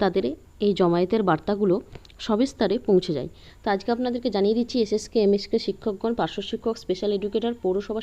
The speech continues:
শিক্ষকদের যে দাবি, সেটা জেলায় জেলায় জমায়েত সর্বাধিক করার জন্য যে ডাক, সেটা কিন্তু এবার দিয়েছে নদিয়া জেলা। নদিয়া জেলা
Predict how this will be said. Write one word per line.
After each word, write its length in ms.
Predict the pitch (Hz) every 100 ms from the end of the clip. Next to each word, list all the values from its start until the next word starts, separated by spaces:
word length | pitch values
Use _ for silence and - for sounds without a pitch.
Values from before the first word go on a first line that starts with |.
| -
শিক্ষকদের 480 | - 220 202 233 240 - - - - - - - 226
যে 80 | 240 190
দাবি, 280 | 202 175 156 240 - - - -
সেটা 240 | 233 233 269 - - 190
জেলায় 260 | 196 196 208 214
জেলায় 280 | 220 185 269 - - 170
জমায়েত 280 | 202 208 214 -
সর্বাধিক 540 | 196 175 214 214 233 -
করার 200 | 196 190 185
জন্য 140 | 220 220 196
যে 60 | 185 170
ডাক, 140 | 185 -
সেটা 180 | - 190 185
কিন্তু 180 | 190 214 190
এবার 140 | 185 175
দিয়েছে 200 | 196 208 196
নদিয়া 240 | 165 156 135
জেলা। 180 | 131 135 - - - - -
নদিয়া 260 | 202 202 262 247
জেলা 180 | 247